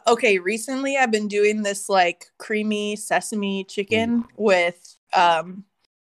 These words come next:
Speaker 1: like, stir fry rice noodles. So stir fry rice noodles, chicken, got some soy sauce, sesame seeds, sesame oil,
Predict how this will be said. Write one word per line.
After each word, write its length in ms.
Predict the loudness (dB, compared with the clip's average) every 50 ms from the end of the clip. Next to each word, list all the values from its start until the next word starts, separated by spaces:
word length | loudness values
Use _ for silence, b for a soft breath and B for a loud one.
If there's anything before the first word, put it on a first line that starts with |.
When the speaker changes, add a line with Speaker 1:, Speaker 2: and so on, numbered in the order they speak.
| _ _ _ _ _ _ _
Speaker 1:
like, 320 | 0 2 2 2 2 0
stir 280 | -8 -4 0 2 2 2
fry 280 | 2 2 4 4 4 4
rice 340 | 4 2 0 0 -2 -6
noodles. 520 | -8 -6 -6 -4 -4 -4 -4 -6 -8 -10 -16
So 280 | -20 -12 -8 -8 -8
stir 300 | -8 -10 -6 -4 -4 -4
fry 240 | -4 -2 0 2 2
rice 360 | 2 2 2 2 0 -2 -4
noodles, 420 | -6 -4 -4 -2 0 -2 -2 -2 -6
chicken, 720 | -8 -6 -6 -6 -4 -6 -6 -4 -2 -2 -4 -4 -4 0
got 260 | 2 2 2 2 0
some 380 | -2 0 4 4 4 4 2 -4
soy 280 | -16 -6 -2 -2 -2 -2
sauce, 500 | -2 0 4 6 6 6 4 2 -2 -2
sesame 380 | -2 -2 -2 -2 -6 -6 -6
seeds, 560 | -6 -10 -12 -8 -6 -6 -6 -6 -8 -10 -12
sesame 500 | -2 0 0 0 0 -2 -2 0 0 0
oil, 600 | 2 2 2 4 4 4 6 6 4 4 2 -2